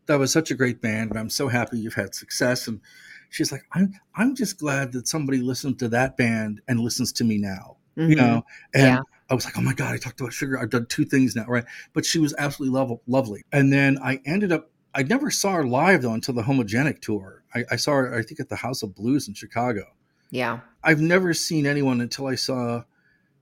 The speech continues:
Speaker 1: Madonna and Rip Taylor, uh, not together, do as many costume changes for a show.
Speaker 2: Yes.
Speaker 1: It was, like, insane. But I met her when I worked at Elektra.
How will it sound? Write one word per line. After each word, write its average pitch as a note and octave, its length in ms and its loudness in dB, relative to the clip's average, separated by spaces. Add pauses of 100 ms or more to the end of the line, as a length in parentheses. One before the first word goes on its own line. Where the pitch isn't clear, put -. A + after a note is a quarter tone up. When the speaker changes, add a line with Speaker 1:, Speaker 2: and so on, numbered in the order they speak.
(200)
Speaker 1:
Madonna C3 680 2
and A2+ 220 -2
Rip C3+ 180 0
Taylor, A2+ 460 -2 (160)
uh, A2+ 160 -2
not E3+ 200 2
together, G#2+ 340 0 (360)
do C#3 140 6
as A#2+ 120 6
many C3+ 200 4
costume B2 380 -4
changes A2 360 -4
for A2 160 -4
a - 40 -4
show. G2+ 220 -8 (260)
Speaker 2:
Yes. D#3 600 2 (300)
Speaker 1:
It F3 60 2
was, C#3 200 -2
like, C3+ 200 -12
insane. A#2+ 480 -6
But C#3 120 0
I C#3 40 2
met G3+ 160 4
her G3 120 2
when D3 100 2
I A2+ 60 0
worked A2 200 -4
at A#2 40 -4
Elektra. G#2 340 -4